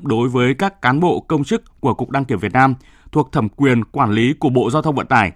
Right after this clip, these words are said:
để xử lý nghiêm theo quy định của pháp luật. Vậy Cục Đăng kiểm đã có những giải pháp như thế nào?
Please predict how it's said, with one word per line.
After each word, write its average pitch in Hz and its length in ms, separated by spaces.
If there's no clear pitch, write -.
để 123 140
xử 107 160
lý 113 100
nghiêm 151 240
theo 143 160
quy 147 160
định - 200
của 110 160
pháp - 220
luật. 135 160
Vậy 156 220
Cục 156 180
Đăng 175 160
kiểm 123 380
đã 143 200
có - 280
những 151 180
giải 156 180
pháp 170 240
như 160 140
thế 147 120
nào? 123 300